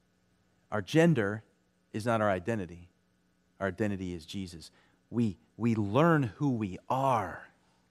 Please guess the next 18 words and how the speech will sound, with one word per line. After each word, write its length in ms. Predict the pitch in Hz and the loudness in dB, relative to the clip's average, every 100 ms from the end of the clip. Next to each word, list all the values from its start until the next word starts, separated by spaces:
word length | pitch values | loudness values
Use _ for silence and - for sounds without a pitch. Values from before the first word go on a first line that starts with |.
| _ _ _ _ _ _ _ _ _ _ _ _ | _ _ _ _ _ _ _ _ _ _ _ _
and 80 | 113 | -6
we 100 | 117 | -2
learn 340 | 113 131 170 151 | 2 4 4 4
how 220 | 104 131 | 2 0
we 160 | 120 | 0
should 340 | 104 - 95 - | -2 -6 -10 -12
conduct 500 | - 107 104 135 - | -8 -2 0 0 -4
ourselves. 680 | 90 90 - 98 90 80 - _ _ - | -8 -8 -6 -4 -4 -8 -16 _ _ -2
We 100 | 113 | 0
learn 360 | 120 170 165 - - - | 4 4 2 -2 -12 0
who 140 | 151 | 6
we 120 | 143 | 8
were 160 | 131 113 | 6 2
created 580 | - - 139 139 131 113 | -2 2 4 4 2 -2
to 80 | |
be 420 | 104 113 147 131 - | -6 0 2 2 0
as 160 | 101 | -2
men. 200 | 113 110 | 0 -2